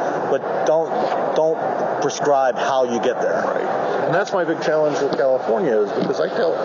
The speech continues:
Speaker 2: I tell them, "Listen, we breathe the same air as you. There's not car company air here and A R B air here." And we all remember from the seventies and in the San Fernando Valley, I remember as a kid flying into the airport and seeing the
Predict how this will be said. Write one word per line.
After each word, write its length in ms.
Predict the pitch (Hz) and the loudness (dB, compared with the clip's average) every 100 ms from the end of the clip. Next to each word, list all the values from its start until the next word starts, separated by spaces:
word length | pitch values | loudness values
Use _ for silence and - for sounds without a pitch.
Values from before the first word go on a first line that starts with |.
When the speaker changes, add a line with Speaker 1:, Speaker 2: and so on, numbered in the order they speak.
| - - - | 0 0 0
Speaker 2:
I 60 | 180 | 0
tell 220 | 214 208 | 0 0
them, 160 | 202 | 2
"Listen, 260 | 190 214 175 | 2 0 0
we 80 | 233 | 0
breathe 320 | 220 120 202 | 0 0 0
the 120 | 143 | 0
same 320 | - 139 131 | 0 0 2
air 340 | 117 120 131 98 | 2 2 2 2
as 80 | 92 | 0
you. 300 | 143 139 110 - - - - - - 135 | 0 0 0 0 -2 -2 -2 -2 -2 0
There's 160 | 135 104 | 0 0
not 320 | 165 170 - | 0 0 0
car 180 | 151 170 | -2 0
company 360 | 160 - 147 131 | -2 0 0 2
air 280 | 143 139 123 | 2 2 2
here 400 | 156 147 117 113 | 2 2 2 0
and 100 | 104 113 - - - 131 | 0 -2 -2 -2 -2 2
A 80 | 131 | 4
R 160 | 123 | 4
B 220 | 110 139 135 | 2 0 2
air 260 | 107 110 | 2 0
here." 320 | 123 156 120 | 0 0 0
And 640 | 113 - - - - 117 120 | 0 -2 -2 -2 -2 0 0
we 140 | 160 | 2
all 220 | 139 139 | 2 2
remember 640 | 127 120 123 165 123 113 110 - | 2 2 2 0 2 0 0 0
from 160 | 113 | -2
the 80 | 110 | -2
seventies 640 | 98 143 156 143 113 110 104 | 0 0 2 0 0 0 0
and 100 | 101 | -2
in 1160 | - - - - - - - - - - - | -2 -2 -2 -2 -2 -2 -2 -2 -2 -2 -2
the 80 | - | -2
San 300 | - 139 131 | -2 0 0
Fernando 480 | 127 127 131 131 131 120 | 0 0 0 0 0 2
Valley, 280 | 131 156 123 | 2 2 2
I 40 | |
remember 380 | 113 123 123 120 | 0 0 0 0
as 100 | 110 | 0
a 80 | - | 0
kid 160 | - 143 | 0 0
flying 300 | 127 117 123 | 0 0 0
into 180 | 127 123 | 0 0
the 60 | 110 | 0
airport 460 | 120 156 101 101 | 0 0 0 -2
and 140 | - - | -2 -4
seeing 200 | 151 170 | -2 0
the 340 | 135 - - | -2 0 -2